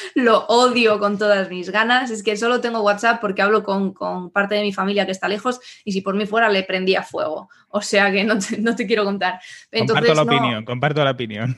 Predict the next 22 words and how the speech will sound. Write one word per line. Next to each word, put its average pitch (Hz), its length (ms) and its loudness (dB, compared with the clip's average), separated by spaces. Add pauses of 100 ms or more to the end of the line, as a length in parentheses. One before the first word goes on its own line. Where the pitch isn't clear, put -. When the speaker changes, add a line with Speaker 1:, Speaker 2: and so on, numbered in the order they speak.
Speaker 1:
lo 233 100 0
entienden 233 380 0
muy 254 140 -2
bien. 240 260 0
Luego 226 380 0
agendas 240 500 0
las 247 160 2
reuniones 240 520 -4
que 233 100 -4
puedas 233 340 0
tener 233 220 -2
más 233 200 -2
o 226 40 -4
menos 220 260 -4
en 226 100 -4
ese 214 180 -6
periodo, 226 500 -4
antes 220 480 2
de 240 180 -2
y 175 240 -4
después 208 440 -2
de, 254 280 -2